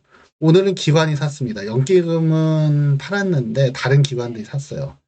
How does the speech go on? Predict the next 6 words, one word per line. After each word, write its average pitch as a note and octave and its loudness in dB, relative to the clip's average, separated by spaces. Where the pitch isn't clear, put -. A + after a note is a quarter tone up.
금투, C3 0
뭐 A#2+ -2
사모펀드 D3 -2
이런 A2 -8
데서 G#2+ -12
샀고요. C3+ -14